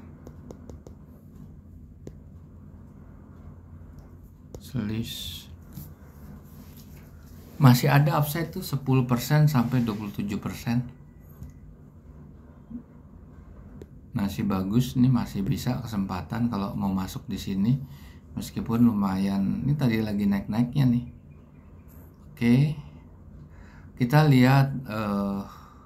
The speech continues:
financial ratio ya. Return on equity tujuh persen,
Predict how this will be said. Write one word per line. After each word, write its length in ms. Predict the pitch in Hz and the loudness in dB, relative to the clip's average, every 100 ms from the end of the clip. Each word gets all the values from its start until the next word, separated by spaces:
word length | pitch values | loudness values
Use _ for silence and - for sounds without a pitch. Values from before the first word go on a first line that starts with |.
| - - - - - - | -20 -20 -20 -20 -10 -6
financial 400 | 110 101 101 104 | -2 0 0 -2
ratio 400 | 104 98 - 107 | -2 -2 -4 -4
ya. 240 | 95 98 - - - - - - - - - - - | -4 -6 -12 -20 -20 -20 -20 -20 -20 -20 -20 -20 0
Return 400 | 139 139 143 135 | 2 4 6 8
on 80 | 123 127 | 8 8
equity 400 | 120 131 123 151 | 6 2 2 0
tujuh 400 | 135 120 110 101 | 0 0 -2 -6
persen, 480 | 101 95 - 131 | -10 -8 -2 2